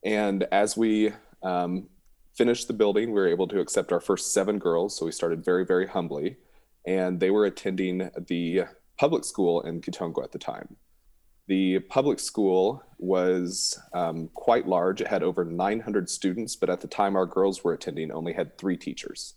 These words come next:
So they only had three teachers, kindergarten through grade seven, for over nine hundred students.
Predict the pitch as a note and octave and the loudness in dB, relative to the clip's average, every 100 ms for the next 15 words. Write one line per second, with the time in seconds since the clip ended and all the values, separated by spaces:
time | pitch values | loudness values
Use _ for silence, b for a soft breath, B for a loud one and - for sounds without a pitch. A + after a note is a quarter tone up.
0 | - _ _ _ - _ _ _ - F2 | -20 _ _ _ -20 _ _ _ -6 -2
1 | D#2+ D#2+ F2+ F#2 F#2 F2 - A2 A2+ G#2+ | -2 0 2 2 0 -2 -2 0 0 -2
2 | G2 F#2+ F2+ - G2+ G2 G2 F#2+ G2 F#2 | 0 0 0 -4 0 2 4 2 0 -2
3 | F#2 F2+ F2+ F2+ - E2 E2 E2+ F2 A#1+ | -2 2 0 2 0 0 -2 -2 0 0
4 | E2 E2 E2+ F2+ F2 F2+ - - E2 - | -2 -2 -2 -2 -2 -4 -4 -4 -6 -6
5 | - - - | -10 -10 -10